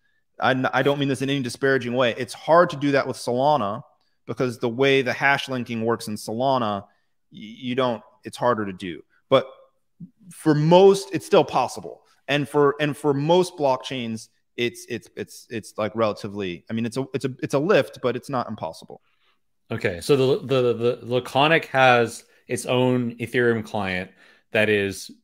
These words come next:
Speaker 2: processing blocks. It is taking the data, uh, that out of those blocks, um, transforming them into I P L D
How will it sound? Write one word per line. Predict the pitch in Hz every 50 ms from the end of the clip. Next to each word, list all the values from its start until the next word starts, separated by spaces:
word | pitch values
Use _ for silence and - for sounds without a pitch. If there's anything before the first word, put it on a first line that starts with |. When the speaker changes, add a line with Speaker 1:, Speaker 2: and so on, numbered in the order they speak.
| _ _ _
Speaker 2:
processing | - - - 131 127 131 135 - 156 139 123 - - 139 127 123 120 117 117 113 113 110 104
blocks. | 90 92 104 101 98 95 90 80 82 - - - - - - _ _
It | - 110
is | 104 95 -
taking | - - 127 131 127 127 123 123 123 120
the | 110 110
data, | 95 92 117 113 120 120 117 110 104 101 101 98 - _ _ _ _ _ _ _ _ _ _
uh, | - 110 104 98 95
that | 92 107 107 - _ _ _ _ _ _ _ -
out | 127 123 120
of | 117
those | 110 110 107 107
blocks, | - 110 92 90 85 - - - - - _ _ _ _ _ _ _ _ -
um, | 117 107 101 95 95 92 92 92 _ _ _ _ _ _ _ _ _ _ _ _ _ _ _ _ _ _ -
transforming | - - 147 143 147 139 - 156 143 135 135 131
them | 131 131 127 123 123 127 -
into | 127 127 - - 113
I | 104 110 110
P | 110 - 127 123
L | 113 110 110
D | 107 110 107 107 104 101 101 98 92 _